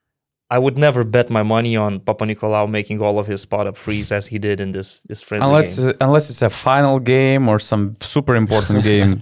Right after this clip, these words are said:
Speaker 2: then he's making those shots.
Speaker 1: <laughs> In general, I would not bet on him to make those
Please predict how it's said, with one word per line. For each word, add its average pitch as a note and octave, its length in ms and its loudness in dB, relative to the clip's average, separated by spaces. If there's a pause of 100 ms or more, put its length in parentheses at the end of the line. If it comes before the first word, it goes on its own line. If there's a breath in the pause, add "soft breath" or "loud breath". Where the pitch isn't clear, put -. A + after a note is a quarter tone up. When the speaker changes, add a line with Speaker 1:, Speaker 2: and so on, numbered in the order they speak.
Speaker 2:
then B2 260 0
he's G#2+ 240 -2
making G2 260 0
those F#2 180 -2
shots. - 460 -6
Speaker 1:
<laughs> A2 380 -12 (420)
In C3+ 120 -2
general, G3 340 4
I F3 80 6
would C#3 300 -2
not A#2+ 320 0
bet A2+ 160 2 (160)
on - 80 6
him C#3+ 320 6
to - 60 -2
make A#2 200 4
those F#2+ 140 0